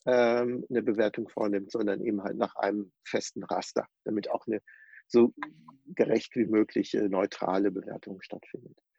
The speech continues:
Ich hab's schon mal einmal erwähnt. Team, Team, Team. Also überzeugt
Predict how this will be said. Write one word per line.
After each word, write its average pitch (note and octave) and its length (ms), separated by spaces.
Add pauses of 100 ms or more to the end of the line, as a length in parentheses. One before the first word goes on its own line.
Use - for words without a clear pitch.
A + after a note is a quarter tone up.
(420)
Ich - 160
hab's - 200
schon C3+ 200
mal B2+ 160
einmal B2 260
erwähnt. G2+ 420 (140)
Team, C3 400 (100)
Team, G2+ 340 (100)
Team. F2+ 280 (320)
Also A2+ 240
überzeugt A2+ 800